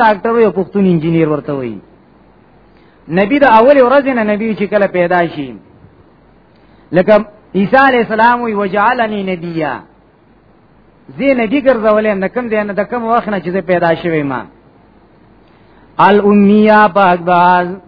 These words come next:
امی، امی په دې نسبت، امی بسوی امه. یہ د نسبت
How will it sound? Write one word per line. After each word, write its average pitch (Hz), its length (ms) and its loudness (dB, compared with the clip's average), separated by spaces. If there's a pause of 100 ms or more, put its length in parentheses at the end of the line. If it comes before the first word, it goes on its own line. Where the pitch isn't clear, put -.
(280)
امی، 196 420 -2 (320)
امی 220 260 -2
په 247 160 -4
دې 254 160 -2 (100)
نسبت، 226 460 -2
امی 214 260 -6
بسوی 208 460 -4
امه. 190 280 -2 (1200)
یہ 214 220 2
د 240 80 2
نسبت 214 440 4